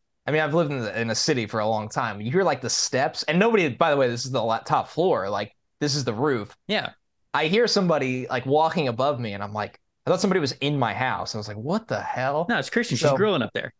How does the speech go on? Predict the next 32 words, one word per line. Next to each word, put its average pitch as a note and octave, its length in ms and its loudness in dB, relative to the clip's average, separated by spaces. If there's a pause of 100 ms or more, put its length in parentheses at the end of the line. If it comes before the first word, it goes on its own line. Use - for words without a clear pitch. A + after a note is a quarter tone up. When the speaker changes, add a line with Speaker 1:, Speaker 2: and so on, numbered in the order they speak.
(200)
Speaker 1:
Yeah, G3 180 4
Speaker 2:
She's, F#3+ 100 6
Speaker 1:
yeah, F3 200 4
Speaker 2:
she's E3 60 4
Speaker 1:
right. F#3 220 4
Speaker 2:
doing F#3+ 140 6
some D#3+ 80 4
Speaker 1:
Yeah, C#3+ 60 4
Speaker 2:
grilling. F#3 240 4
Speaker 1:
surprise. F#3 720 4
Speaker 2:
<laughs> F4 880 2
You C#4 80 0
guys D4+ 180 2
put D4+ 160 -2
the B3 80 -2
grill C4+ 260 2
up E3+ 140 0
there. C#3+ 320 -2 (1120)
Let D#4 160 4
us E4+ 160 2
know D#4 140 8
what C#4+ 100 6
you E4 60 6
Speaker 1:
Oh, - 60 6
Speaker 2:
guys C#4+ 220 4
Speaker 1:
my - 60 0
Speaker 2:
thought B3+ 180 4
of A3+ 60 4
this A#3 140 2
Speaker 1:
God. - 60 -6
Speaker 2:
quarterback G#3+ 420 2
class. G#3 360 0